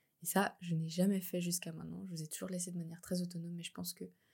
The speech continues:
aujourd'hui, j'ai envie que Coach ton budget prenne un, une tournure un petit peu plus, euh, communautaire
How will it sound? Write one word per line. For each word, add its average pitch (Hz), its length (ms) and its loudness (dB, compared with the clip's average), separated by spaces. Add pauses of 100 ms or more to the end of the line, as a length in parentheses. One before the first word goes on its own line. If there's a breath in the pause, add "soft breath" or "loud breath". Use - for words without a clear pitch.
(260 soft breath)
aujourd'hui, 185 380 2
j'ai 175 120 0
envie 170 280 -6
que - 140 -6
Coach 175 280 -10
ton 175 100 -2
budget 170 240 0
prenne 170 280 -4
un, 160 260 -8 (720)
une 180 120 6
tournure 185 300 2
un 165 80 4
petit - 160 -2
peu 180 120 0
plus, 180 400 -4
euh, 170 100 -4 (240)
communautaire 175 640 8